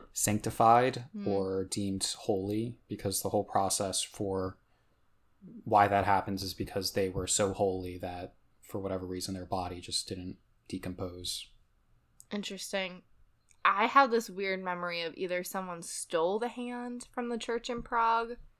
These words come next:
Speaker 2: or I thought it was the hand of someone that stole something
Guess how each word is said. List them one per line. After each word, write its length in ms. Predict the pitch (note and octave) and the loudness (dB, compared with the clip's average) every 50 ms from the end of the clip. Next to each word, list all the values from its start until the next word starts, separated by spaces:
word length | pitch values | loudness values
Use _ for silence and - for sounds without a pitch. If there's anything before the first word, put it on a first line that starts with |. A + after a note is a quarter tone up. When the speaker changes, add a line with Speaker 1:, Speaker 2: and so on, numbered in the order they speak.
| _ _ _ _ _ _ _ _ _ _ _ _ _ _ - | _ _ _ _ _ _ _ _ _ _ _ _ _ _ 2
Speaker 2:
or 680 | G#3 G3+ G#3 G#3 G3+ G3+ G3+ G3 G3 G3 G3 G3 G3+ - _ _ _ _ _ _ _ _ _ _ _ _ _ _ _ _ _ _ _ _ _ _ _ _ _ - | 4 6 8 8 8 8 8 6 6 4 0 -2 -6 -10 _ _ _ _ _ _ _ _ _ _ _ _ _ _ _ _ _ _ _ _ _ _ _ _ _ -2
I 80 | G3 | 2
thought 180 | G3+ G#3+ G#3+ A3 | 6 6 6 6
it 60 | G#3+ | 6
was 80 | G3+ F#3 | 0 -4
the 60 | E3+ | -8
hand 520 | D#3+ - F#3+ G#3+ G3+ G3+ G#3 G3+ G#3+ G#3+ | -8 -6 -4 -4 0 0 0 0 0 -2
of 160 | - F3+ F3+ - | -2 -4 -4 -2
someone 380 | - F#3+ F3 F3+ F#3 F3+ F3+ | 0 -2 0 0 -2 -2 0
that 180 | F3+ D#3+ - - | -2 -4 -4 -4
stole 480 | - - - - F#3 F3 F#3 F#3 F#3 | -8 -8 -4 0 2 4 4 2 0
something 580 | F#3 - G#3 F#3+ F#3 F#3+ - G3 F#3 F#3 F#3 | -2 2 2 2 2 2 -4 -6 -6 -8 -8